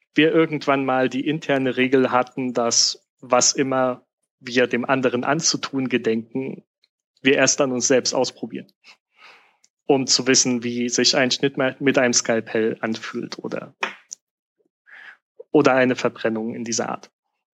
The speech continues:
zum Beispiel, damit man das einschätzen kann. Ich hab schon gesagt, das ist eine, eine Art Dialog und aufeinander eingehen. Ähm, ich mein, du musst dir das nicht so vorstellen, als, äh, würde man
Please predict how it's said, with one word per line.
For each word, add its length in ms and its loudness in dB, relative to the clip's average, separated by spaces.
zum 200 0
Beispiel, 420 -2
damit 240 4
man 120 4
das 160 4
einschätzen 540 0
kann. 380 -12
Ich 160 0
hab 140 4
schon 120 2
gesagt, 320 2
das 140 -2
ist 160 -2
eine, 420 0
eine 220 -2
Art 240 -2
Dialog 500 -2
und 160 -6
aufeinander 580 2
eingehen. 640 0
Ähm, 520 2
ich 180 0
mein, 300 0
du 80 -8
musst 220 2
dir 60 4
das 160 2
nicht 160 0
so 120 0
vorstellen, 480 2
als, 340 2
äh, 340 0
würde 360 2
man 340 0